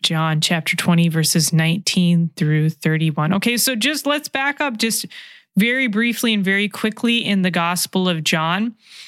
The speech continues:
So, um, John twenty, verses one through nineteen is the story of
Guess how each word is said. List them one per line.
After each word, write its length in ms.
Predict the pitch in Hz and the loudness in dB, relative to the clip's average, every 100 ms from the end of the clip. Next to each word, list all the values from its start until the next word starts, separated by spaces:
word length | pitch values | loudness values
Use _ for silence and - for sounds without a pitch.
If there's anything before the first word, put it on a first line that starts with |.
| - - | -10 -4
So, 460 | - 226 214 - - | -2 -2 -4 -4 -4
um, 720 | 202 190 190 190 185 175 - _ _ _ _ _ _ - | -2 0 0 0 -2 -4 -8 _ _ _ _ _ _ -2
John 640 | 175 220 233 233 226 220 220 | 0 0 0 0 0 -2 -2
twenty, 920 | - - 294 320 233 180 202 269 254 _ _ _ | -4 0 0 0 0 2 2 0 -4 _ _ _
verses 580 | 190 202 208 220 196 165 | 0 0 2 0 0 0
one 560 | 165 180 214 214 214 208 | 0 0 0 0 0 0
through 280 | 208 196 180 | 0 0 2
nineteen 760 | 196 202 185 - 247 233 214 | 0 0 -4 0 2 2 0
is 160 | 202 180 | 0 0
the 80 | |
story 520 | 180 - 233 233 233 - | 0 -2 -2 -2 -2 -2
of 380 | 196 190 165 | -2 -2 -4